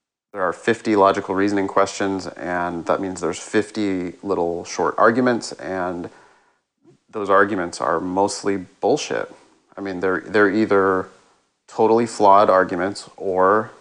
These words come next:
they are incomplete arguments for the most part. And I,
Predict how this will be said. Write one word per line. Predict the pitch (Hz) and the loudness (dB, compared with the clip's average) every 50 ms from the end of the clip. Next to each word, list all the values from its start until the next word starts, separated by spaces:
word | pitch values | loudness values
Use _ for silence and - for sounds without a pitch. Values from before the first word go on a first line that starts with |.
| _ _ _ _ _ | _ _ _ _ _
they | - 98 95 | -10 -8 -6
are | 80 92 95 85 85 95 - - _ | -4 -2 -4 -4 -4 -8 -12 -14 _
incomplete | 101 104 107 110 - 135 120 - - 156 135 - - | -8 -8 -8 -6 -4 -4 -4 0 2 2 2 2 0
arguments | - 73 - - 67 73 95 120 - - - - _ _ _ _ _ _ _ _ _ _ _ _ _ _ _ _ _ _ _ | -2 -4 -4 -4 -6 -8 -8 -8 -10 -14 -20 -20 _ _ _ _ _ _ _ _ _ _ _ _ _ _ _ _ _ _ _
for | _ - 113 107 | _ -4 -2 0
the | 101 | 2
most | 113 113 117 117 110 - - | 4 4 4 2 2 -2 -6
part. | - - - - - - - - _ _ _ _ _ _ _ _ _ _ _ _ _ _ _ _ | -8 -6 -6 -6 -8 -10 -14 -20 _ _ _ _ _ _ _ _ _ _ _ _ _ _ _ _
And | - 113 113 113 110 107 110 110 107 107 107 - - - - _ _ _ _ _ _ _ _ _ _ _ _ _ _ | -10 -4 -2 0 2 4 4 4 2 0 -2 -6 -10 -20 -20 _ _ _ _ _ _ _ _ _ _ _ _ _ _
I, | - 98 107 113 113 110 | 0 2 2 2 2 0